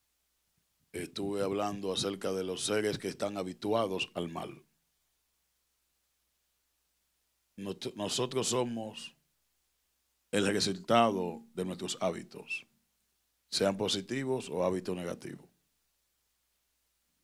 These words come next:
Todo lo que nosotros hacemos es el producto de un hábito.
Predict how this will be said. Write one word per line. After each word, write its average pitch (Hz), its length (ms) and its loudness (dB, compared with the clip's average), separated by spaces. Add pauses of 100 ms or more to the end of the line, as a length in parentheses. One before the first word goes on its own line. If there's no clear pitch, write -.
(260)
Todo 131 240 6
lo 127 120 2
que 123 100 2
nosotros 120 460 0
hacemos 104 640 -2 (800)
es 95 140 2
el 101 100 0
producto 101 440 -2
de 98 120 0
un 95 120 -2
hábito. 87 460 -8